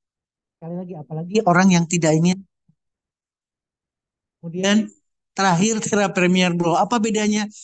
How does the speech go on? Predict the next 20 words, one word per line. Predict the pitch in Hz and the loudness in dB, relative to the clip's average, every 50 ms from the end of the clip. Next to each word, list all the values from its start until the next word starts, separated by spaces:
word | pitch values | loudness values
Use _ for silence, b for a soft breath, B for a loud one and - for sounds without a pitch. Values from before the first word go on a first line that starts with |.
| B B B B B B B - | B B B B B B B 0
Ini | 240 220 247 254 214 | 2 2 4 4 4
adalah | 208 214 214 226 226 | 2 2 2 2 2
edisi | 214 208 208 - 220 214 | 2 2 0 0 -4 -4
ter-, | 202 226 214 - | -4 -6 -6 -4
terbaru. | 226 202 202 202 190 185 190 196 190 160 - _ _ _ _ _ _ _ _ _ _ _ _ _ _ _ _ _ _ _ _ _ | -2 -2 0 0 0 0 -2 -2 -4 -4 -6 _ _ _ _ _ _ _ _ _ _ _ _ _ _ _ _ _ _ _ _ _
Sepuluh | - - 180 180 202 208 208 226 214 | -10 -10 -8 -6 -2 -2 0 0 -2
point | - 208 196 185 185 185 180 | -4 -6 -6 -4 -4 -4 -4
zero, | 170 185 180 180 175 175 156 151 | -4 -4 -4 -4 -2 -2 -2 -4
sepuluh | 147 - - - 185 196 202 196 | -4 -8 -8 -6 -4 -4 -4 -4
point | 190 202 196 185 180 175 | -4 -6 -4 -4 -4 -4
nol | 175 175 185 185 175 156 139 123 110 - _ _ _ _ _ _ _ _ _ _ _ _ | -4 -4 -4 -4 -4 -4 -6 -8 -10 -14 _ _ _ _ _ _ _ _ _ _ _ _
adalah | 165 160 165 170 175 190 202 202 - - | -8 -6 -4 -4 -4 -4 -4 -6 -6 -6
edisi | 185 170 165 190 175 - - 208 208 196 | -6 -4 -4 -6 -6 -8 -6 -6 -4 -4
yang | 190 190 180 | -6 -8 -10
terbaru, | 202 190 190 180 180 170 170 175 170 170 165 160 | -12 -12 -10 -6 -4 -2 -2 -2 -2 -4 -6 -6
teknologi | - 180 175 180 175 180 175 180 180 180 190 180 | -8 -8 -8 -8 -6 -4 -4 -4 -4 -4 -6 -6
terbaru. | 196 185 180 175 165 156 151 151 151 151 - - _ _ _ _ _ _ _ _ _ _ _ _ _ | -8 -10 -6 -6 -6 -6 -6 -6 -8 -10 -12 -14 _ _ _ _ _ _ _ _ _ _ _ _ _
Smart, | - - - 196 202 196 185 190 214 233 214 _ _ _ _ _ | -14 -12 -6 -4 -4 -2 -2 -2 -4 -6 -10 _ _ _ _ _
safety, | - - - - - 185 180 180 _ _ 208 208 214 214 214 214 - | -12 -10 -8 -8 -6 -8 -8 -10 _ _ -6 -4 -4 -4 -6 -10 -10
efektif, | - 165 - 185 175 175 - - 196 196 196 180 | -10 -6 -6 -4 -6 -6 -6 -6 -4 -4 -4 -6